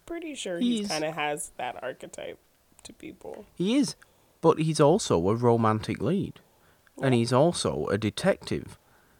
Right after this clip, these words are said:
Speaker 2: And he's also,
Speaker 1: I
Speaker 2: like,
Speaker 1: think the
Speaker 2: a
Speaker 1: detective thing is what people get the tough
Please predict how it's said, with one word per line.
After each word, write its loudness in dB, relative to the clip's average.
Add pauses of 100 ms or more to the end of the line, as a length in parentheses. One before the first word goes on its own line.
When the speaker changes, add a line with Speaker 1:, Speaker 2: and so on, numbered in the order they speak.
(160)
Speaker 2:
And 2
he's 2
also, 0 (840)
Speaker 1:
I -4
Speaker 2:
like, 2
Speaker 1:
think -8
the 2
Speaker 2:
a 2
Speaker 1:
detective 0
thing -2
is -4
what -4
people -12 (140)
get -8
the -8 (180)
tough -10